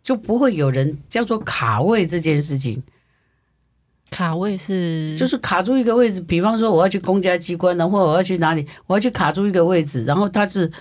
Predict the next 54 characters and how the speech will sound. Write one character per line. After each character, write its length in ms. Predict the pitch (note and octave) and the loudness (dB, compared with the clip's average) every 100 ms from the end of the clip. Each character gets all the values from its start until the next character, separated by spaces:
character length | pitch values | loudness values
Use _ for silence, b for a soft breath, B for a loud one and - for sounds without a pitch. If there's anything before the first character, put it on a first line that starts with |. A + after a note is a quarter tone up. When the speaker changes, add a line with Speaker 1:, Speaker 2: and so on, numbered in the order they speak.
| - | -4
Speaker 1:
铁 160 | D#3 | 0
饭 180 | D3+ F#3+ | 2 2
碗， 240 | E3 B2 C#3+ | 2 2 2
他 140 | G3 G3 | 0 0
是 100 | F#3 | -2
不 140 | F3+ | -2
可 160 | - G3 | 0 0
以， 60 | D#3 | 0
Speaker 2:
哦， 180 | F3 E3 | -2 0
哦。 20 | E3+ | 0
Speaker 1:
不 80 | |
可 120 | - A3 | 2 2
以 80 | |
被 240 | F3+ F#3+ G3+ | 0 0 0
fire 480 | G#3 F#3 F#3+ F3+ D3 | 0 0 4 4 2
的， 140 | D3+ | 2
他 100 | E3+ | 0
不 160 | F#3+ F3+ | -2 0
会 160 | G#3 | 0
怎 200 | E3+ C3 | 0 -2
样 180 | D#3 E3 | 0 2
的 60 | E3 | 2
这 80 | |
样。 160 | D3+ D3+ | 0 -2
Speaker 2:
嗯。 100 | E3 - - | -6 -10 -4
Speaker 1:
啊， 80 | |
我 160 | G#3+ G3+ | 0 0
只 140 | F#3 | 2
要 100 | G3 | 0
每 160 | F3+ C#3+ | 2 0
天 380 | C#3 F3+ F#3 F#3 _ _ _ _ _ _ - | 2 0 -2 -6 _ _ _ _ _ _ -4
朝 200 | F#3+ F#3 | 0 0
九 240 | F3+ C#3 | 0 0
晚 200 | C3 C3+ | 2 2
五， 240 | D#3+ B2 B B B | 2 -2 B B B
然 160 | - D3+ | -4 -2
后 260 | D#3 F3 D3+ - - _ _ | 0 0 -2 -8 -16 _ _
就 100 | - | -4
吸 300 | G3 - G3 | -2 -2 0
在 180 | G3 E3 | 2 2
那 100 | E3 | 0
个 100 | D#3 | 0
位 140 | D#3+ E3 | 2 2
置 60 | - A4 | 0 2
上， 140 | G#4+ D#4+ | 2 2
Speaker 2:
<laughs> 120 | D#4+ - | 0 0
Speaker 1:
然 100 | E3+ | 0
后 40 | F#3 | 0
时 180 | - | -2
间 180 | D#3 F3+ | -2 0
到 160 | F3+ E3+ | 2 2
钱 260 | - B2 | 2 0
就 200 | C3+ E3 | 2 2
来。 220 | C3+ A2+ | 2 0